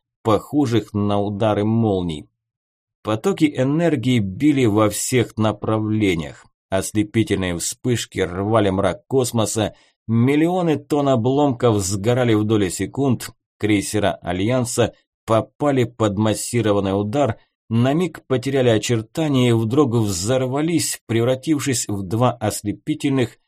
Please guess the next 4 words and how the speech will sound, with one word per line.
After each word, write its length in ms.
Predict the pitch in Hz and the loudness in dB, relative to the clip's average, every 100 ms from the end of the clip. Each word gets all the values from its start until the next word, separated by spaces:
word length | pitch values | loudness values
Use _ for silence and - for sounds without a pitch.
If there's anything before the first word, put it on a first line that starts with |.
| _ _ | _ _
стремительно 960 | - - - 127 156 175 160 156 143 123 | -10 -8 -2 2 2 0 0 0 0 -2
гаснущих 1000 | 90 85 120 113 - - 104 - 107 - | -4 0 2 2 0 -4 -4 -2 -4 -4
солнца. 840 | - - 131 107 87 - - - _ _ _ _ _ _ _ _ _ _ _ | -8 -4 0 0 0 -4 -10 -10 _ _ _ _ _ _ _ _ _ _ _
Неустрашимый 1080 | 92 110 123 107 - 101 95 - 170 160 143 | -4 2 2 2 0 0 0 0 0 2 0